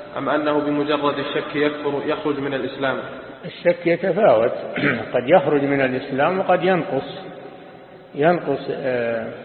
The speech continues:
Speaker 2: إسلامه وإيمانه، فالشك يتفاوت. نعم، أقول إن الشك يتفاوت،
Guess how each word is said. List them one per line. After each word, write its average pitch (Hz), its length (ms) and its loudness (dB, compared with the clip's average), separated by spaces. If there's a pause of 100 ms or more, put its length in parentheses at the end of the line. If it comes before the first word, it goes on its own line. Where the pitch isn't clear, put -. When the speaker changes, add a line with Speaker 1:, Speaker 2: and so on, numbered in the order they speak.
(280)
Speaker 2:
إسلامه 127 720 2
وإيمانه، 123 600 0 (680)
فالشك 185 440 -2
يتفاوت. 117 680 4 (1200)
نعم، 135 220 0 (960)
أقول 175 400 6
إن 160 220 2
الشك 175 460 2
يتفاوت، 147 680 4